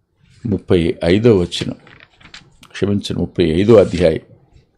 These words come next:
ముప్పై ఐదో అధ్యాయం తొమ్మిదో వచనం చివరి మాట చూడండి. "దుఃఖమును నిట్టూర్పును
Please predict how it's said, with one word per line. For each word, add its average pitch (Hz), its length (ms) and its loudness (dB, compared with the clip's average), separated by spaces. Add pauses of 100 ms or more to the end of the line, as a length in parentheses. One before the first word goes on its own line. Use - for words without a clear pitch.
(3250)
ముప్పై 98 280 -2
ఐదో 92 320 4
అధ్యాయం 87 580 -2 (2500)
తొమ్మిదో 139 360 4
వచనం 95 460 0
చివరి 107 600 0
మాట 95 240 0
చూడండి. - 520 -8 (1120)
"దుఃఖమును 120 840 4 (360)
నిట్టూర్పును 131 920 2